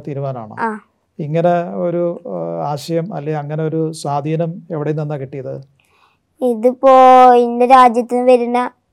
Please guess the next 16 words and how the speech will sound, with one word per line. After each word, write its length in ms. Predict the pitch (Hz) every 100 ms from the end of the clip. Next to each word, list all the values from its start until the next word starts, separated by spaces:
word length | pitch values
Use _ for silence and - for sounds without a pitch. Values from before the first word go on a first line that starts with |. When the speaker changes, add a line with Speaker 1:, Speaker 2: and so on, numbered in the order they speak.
| _ _ _ -
Speaker 2:
എല്ലാ 360 | 226 233 254 269 - _ -
ഇതിനും, 400 | 233 240 247 302 _ _ _ -
ഉം, 400 | 240 226 226 226
സ-, 440 | 240 233 226 220 - _
അതിജീവിക്കണം. 880 | 233 214 233 214 233 220 220 214 - _ _ -
Speaker 1:
ഉം. 140 | 113 107
Speaker 2:
അതിന് 360 | 233 247 277 269
ഇക്കും 280 | 240 - 240
കൂടി 160 | 233 269
ഒരു 100 | 277 285
പങ്കാളിയാവണം. 720 | 247 226 220 220 226 214 214 - -
അതാണ് 260 | 226 247
Speaker 1:
ഉം. 40 | 247
Speaker 2:
എന്റെ 240 | 240 247 - _
ഒരു 120 | 247 240
ആഗ്രഹം. 600 | 226 208 220 214 208